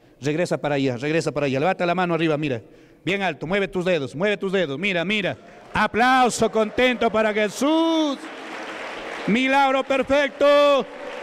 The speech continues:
Cristo viene. Aleluya. Mi alma te alaba, Jesús. No somos dignos de ver estos milagros, esta maravilla. No podías levantar tus manos.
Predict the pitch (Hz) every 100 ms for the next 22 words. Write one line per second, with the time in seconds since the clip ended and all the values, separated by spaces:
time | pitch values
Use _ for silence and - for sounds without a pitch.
0 | - - - - - - - - 277 302
1 | - 285 294 311 311 311 311 320 320 311
2 | 277 - - - - - - - - -
3 | 240 277 262 247 262 320 320 294 269 240
4 | 214 175 160 - - - - - 151 190
5 | 220 254 240 220 214 214 214 220 254 247
6 | 233 214 233 - 277 294 269 233 190 -
7 | - - - - - - - 151 196 -
8 | 208 196 196 190 208 196 190 190 190 190
9 | 185 170 180 185 170 175 170 165 160 156
10 | 151 139 113 - - - - - - -
11 | - - - - - - - - - 143
12 | 175 180 175 185 175 165 165 175 - 160
13 | 170 147 131 113